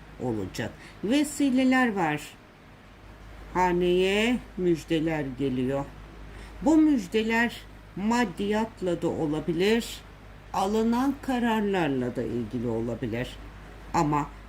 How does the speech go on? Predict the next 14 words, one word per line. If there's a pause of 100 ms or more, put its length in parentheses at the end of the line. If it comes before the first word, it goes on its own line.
(100)
hayırlı
kararlar, (440)
hayırlı (120)
paraları
getirecek (440)
can
dostum. (3250)
Önümüzdeki
hafta
içerisinde, (1600)
hatta
birkaç
hafta
içerisinde